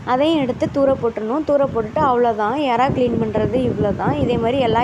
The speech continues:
எறாவையும் எடுத்து க்ளீன் பண்ணிடணும். ஆம், உங்களுக்கு தலை வேண்டான்னா தலையை கூட எடுத்துடலாம். நான் வந்து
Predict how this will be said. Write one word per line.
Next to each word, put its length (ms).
எறாவையும் 500
எடுத்து 280
க்ளீன் 280
பண்ணிடணும். 600
ஆம், 460
உங்களுக்கு 320
தலை 300
வேண்டான்னா 500
தலையை 300
கூட 200
எடுத்துடலாம். 640
நான் 420
வந்து 220